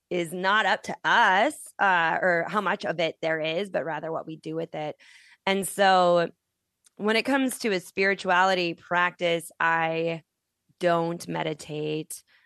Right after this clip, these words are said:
Um, I don't do yoga. I, <laughs> there's so many things. I think that's when it comes to that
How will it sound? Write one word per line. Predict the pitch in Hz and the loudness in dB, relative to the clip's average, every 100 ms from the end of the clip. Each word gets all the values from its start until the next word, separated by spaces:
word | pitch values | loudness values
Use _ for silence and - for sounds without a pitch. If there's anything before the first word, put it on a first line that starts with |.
| _ | _
Um, | 165 165 151 151 156 156 - | -8 -8 -8 -12 -16 -18 -18
I | 151 | -16
don't | 151 165 160 156 160 - - _ _ _ - | -8 -6 -6 -6 -12 -16 -20 _ _ _ -20
do | 165 | -18
yoga. | 151 165 170 170 175 185 185 185 185 190 190 190 - 185 | -10 -8 -6 -8 -10 -10 -10 -12 -12 -12 -14 -16 -14 -12
I, | 180 180 - - - 285 294 294 392 466 | -8 -6 -6 -6 -6 0 2 2 0 -2
<laughs> | 480 | -2
there's | 277 285 | -2 0
so | 285 285 | 0 2
many | 277 254 | 0 0
things. | 233 208 202 | 0 0 0
I | 202 | -2
think | 202 | -2
that's | 190 202 202 | -2 -4 -4
when | 196 | -4
it | - | -2
comes | 196 175 | -4 -4
to | 190 | -6
that | 180 170 | -4 -4